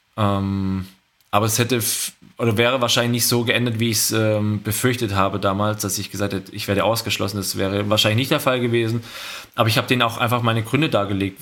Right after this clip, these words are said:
warum ich's nicht getan hab. Und das war auch für sie alles plausibel. Und, ähm, von daher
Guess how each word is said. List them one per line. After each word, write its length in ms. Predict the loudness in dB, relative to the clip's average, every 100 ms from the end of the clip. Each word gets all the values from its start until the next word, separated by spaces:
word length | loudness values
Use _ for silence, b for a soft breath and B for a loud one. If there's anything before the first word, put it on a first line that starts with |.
| -20 _
warum 440 | -6 -2 2 2 0
ich's 180 | 0
nicht 160 | 0 0
getan 360 | -2 0 0 0
hab. 160 | -2
Und 300 | -2 -2 -4 B B B B
das 140 | -2 2
war 100 | 2
auch 100 | 0
für 180 | 0
sie 260 | 0 2 2
alles 200 | 2 0
plausibel. 540 | 0 0 2 2 2
Und, 420 | 0 0 0 0 0
ähm, 260 | 0 0
von 180 | -2 0
daher 360 | 2 2 0